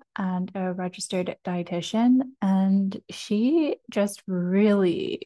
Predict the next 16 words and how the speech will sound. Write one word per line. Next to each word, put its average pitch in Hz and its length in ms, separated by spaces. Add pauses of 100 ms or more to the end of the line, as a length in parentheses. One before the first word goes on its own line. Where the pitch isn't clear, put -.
shares 185 440
so 220 400
much 202 440
wisdom 185 320
with - 160
us - 260
in 185 80
this 180 160
episode, 175 540
and 180 200 (800)
it 247 140
really 254 240
excites 196 420
me. 247 220
I 196 640 (100)
don't 214 500